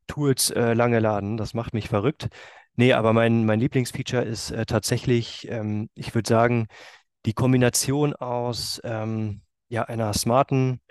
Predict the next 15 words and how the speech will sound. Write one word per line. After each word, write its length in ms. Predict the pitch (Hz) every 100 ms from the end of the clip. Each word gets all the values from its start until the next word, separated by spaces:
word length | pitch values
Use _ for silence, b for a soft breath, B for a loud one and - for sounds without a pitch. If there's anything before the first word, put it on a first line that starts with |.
| _ _ _ -
Gebotssteuerung 1080 | 107 123 160 - - 139 139 135 139 143 - _ _ _ _
und, 640 | 127 127 131 135 127 - -
ähm, 720 | 120 117 117 117 117 117 110 - _ _ _ _ _ _ _ _ _ _ _ _ _
ja, 420 | 107 104 92 - - -
äh, 260 | 110 101
dem, 440 | 101 110 107 107 104
dem 340 | 104 104 104 -
automatischen 680 | 123 120 107 113 127 -
Hinzufügen 600 | 104 - 135 - 113 113
von 260 | - 104 104
Keywords. 580 | 131 113 101 - - - B B B B B B _ _ _
Ähm, 560 | 117 113 113 117 113 113
unser 200 | 139 131 123
Ziel 300 | - 196 151
war's 460 | 151 165 - -